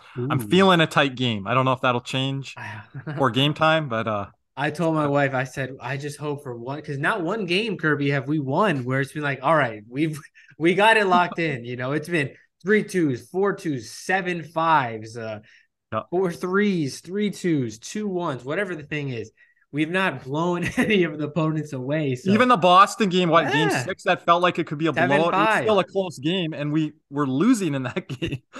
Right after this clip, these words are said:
Speaker 1: I was like, How are we down right now in
Speaker 2: That's
Speaker 1: that
Speaker 2: what
Speaker 1: game
Speaker 2: I'm
Speaker 1: six
Speaker 2: saying.
Speaker 1: Boston?
Speaker 2: Overtime, what, three overtime wins, four overtime wins? Uh, like I said, seven fives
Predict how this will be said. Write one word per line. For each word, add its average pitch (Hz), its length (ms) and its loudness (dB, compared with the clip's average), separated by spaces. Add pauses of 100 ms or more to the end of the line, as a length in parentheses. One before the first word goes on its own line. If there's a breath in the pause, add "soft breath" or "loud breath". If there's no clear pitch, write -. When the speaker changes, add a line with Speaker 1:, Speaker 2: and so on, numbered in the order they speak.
(120)
Speaker 1:
I 156 60 4
was 156 140 4
like, 156 100 4
How 196 180 4
are 226 100 6
we 185 120 2
down 180 300 2
right 127 200 -2
now 120 220 -6
in 120 60 -2
Speaker 2:
That's 123 140 -2
Speaker 1:
that - 40 -4
Speaker 2:
what - 60 -2
Speaker 1:
game - 60 0
Speaker 2:
I'm 143 40 -8
Speaker 1:
six - 80 -14
Speaker 2:
saying. 180 300 -8 (160)
Speaker 1:
Boston? 156 200 -2
Speaker 2:
Overtime, 165 460 -4
what, 127 300 -6
three 170 360 -2
overtime 175 520 -8
wins, 180 180 -12
four 151 300 -6
overtime 165 500 -8
wins? 170 460 -12 (480 soft breath)
Uh, 117 500 -6
like 123 220 -6
I - 20 -10
said, 117 220 -10
seven 156 560 -4
fives 147 800 -2